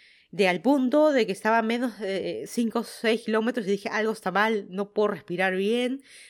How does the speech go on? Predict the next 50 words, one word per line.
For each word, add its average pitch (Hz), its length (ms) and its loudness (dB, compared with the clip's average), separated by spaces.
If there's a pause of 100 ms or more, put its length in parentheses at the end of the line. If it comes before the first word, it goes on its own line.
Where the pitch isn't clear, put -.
(120)
acá 190 260 -4
me 202 120 -2
cae 208 140 2
el 208 100 0
infar-, 202 420 2
acá 180 400 0
me 202 120 0
da 196 60 6
el 247 80 6
infarto 247 340 2
y 233 40 2
yo 208 140 2
caigo 233 240 4
muerta, 226 400 4
así 185 140 -10
que 233 120 0
no 202 120 -2
voy 202 120 0
a 190 40 4
hacer 220 160 0
eso, 277 200 2
voy 208 140 4
a 202 160 0 (140)
simplemente 185 1080 -4
caminar 285 540 0 (420)
y 180 80 -6
trotar". 208 460 2 (140)
Y - 100 -16
finalmente 220 480 0
hice 220 160 -2
el 220 100 -2
peor 202 300 4
tiempo 214 260 2
de 214 80 0
mi 202 120 -2
vida, 254 280 2
grabé 185 200 2
los 202 100 0
videitos, 196 420 -4
jaja, 202 460 -8
jiji, 220 300 -8
jaja, 247 560 0
y 185 120 -2
pueden 190 240 -2
ver 185 100 2
el 190 100 -2
video 175 380 0
ahí 165 240 -4
en, 165 120 -6
en 156 60 -18